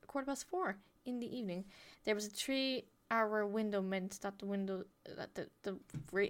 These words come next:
ugh, the race had to finish at lap five o'clock, which meant, um,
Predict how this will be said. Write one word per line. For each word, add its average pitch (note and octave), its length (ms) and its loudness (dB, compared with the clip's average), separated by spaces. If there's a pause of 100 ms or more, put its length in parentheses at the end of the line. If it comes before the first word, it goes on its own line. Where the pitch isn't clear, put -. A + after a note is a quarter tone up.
ugh, G3+ 240 6 (360)
the D4 80 2
race F4 200 8
had E4 200 4
to D4 40 4
finish C4+ 480 2 (100)
at A3+ 220 6
lap G3+ 240 2 (520)
five G3+ 180 6
o'clock, F3+ 400 0 (400)
which G3 240 -4
meant, F3 380 -4 (160)
um, F3 500 -6